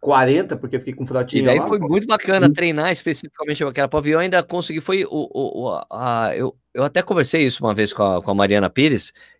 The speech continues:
Speaker 2: que era
Speaker 1: Uhum.
Speaker 2: gerente de marketing da, da Mizuno na época, que ter fechado o projeto, que o primeiro projeto que eu fechei com o
Speaker 1: Foi o primeiro
Speaker 2: canal,
Speaker 1: projeto,
Speaker 2: né,
Speaker 1: primeiro projeto.
Speaker 2: foi com a Up Hill.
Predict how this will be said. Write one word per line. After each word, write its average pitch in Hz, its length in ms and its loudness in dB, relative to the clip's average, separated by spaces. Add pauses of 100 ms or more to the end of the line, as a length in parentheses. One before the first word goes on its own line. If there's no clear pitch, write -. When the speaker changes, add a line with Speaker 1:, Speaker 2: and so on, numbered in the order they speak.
Speaker 2:
que - 140 0
era 98 240 6
Speaker 1:
Uhum. 87 60 2
Speaker 2:
gerente 98 400 0
de 101 60 -6
marketing 107 500 0
da, 92 180 -2
da 92 100 -6
Mizuno 101 380 -2
na 98 140 0
época, 131 280 -2 (720)
que 160 160 2
ter 202 220 4
fechado 214 580 4
o 214 40 0
projeto, 139 420 2
que 156 60 -2
o 139 80 -4
primeiro 160 340 2
projeto 156 400 0
que - 60 -2
eu 151 40 2
fechei 147 480 -2
com 165 140 -10
o 139 40 0
Speaker 1:
Foi 143 40 2
o - 0 -
primeiro 101 220 -4 (120)
Speaker 2:
canal, 196 60 0
Speaker 1:
projeto, 151 300 -2
Speaker 2:
né, - 60 -20 (200)
Speaker 1:
primeiro 127 240 -2
projeto. 135 260 2
Speaker 2:
foi 165 200 6
com 226 160 2
a 240 120 4
Up 233 140 -2
Hill. 196 340 4